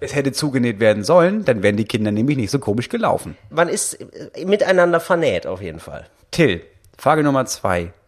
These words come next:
Speaker 1: Wann genau wird eigentlich der Hund in der Pfanne verrückt?
Speaker 2: <laughs> Das ist, äh, wenn du Verteidigungsminister bist <laughs> und dir denkst, äh, das ist ein Aufstand von Rebellen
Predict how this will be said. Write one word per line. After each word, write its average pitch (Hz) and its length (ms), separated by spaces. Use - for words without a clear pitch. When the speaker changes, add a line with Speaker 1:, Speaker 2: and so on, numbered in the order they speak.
Speaker 1:
Wann 165 340
genau 156 460
wird 123 160
eigentlich 120 300
der 113 220
Hund 185 220
in 151 140
der 143 140
Pfanne 120 260
verrückt? 85 460
Speaker 2:
<laughs> - 760
Das 135 280
ist, 190 420
äh, 147 160
wenn 151 80
du 160 80
Verteidigungsminister 143 840
bist 120 340
<laughs> - 640
und 170 300
dir 175 80
denkst, 170 460
äh, 151 320
das 139 180
ist 139 80
ein 147 80
Aufstand 156 400
von 131 100
Rebellen 123 600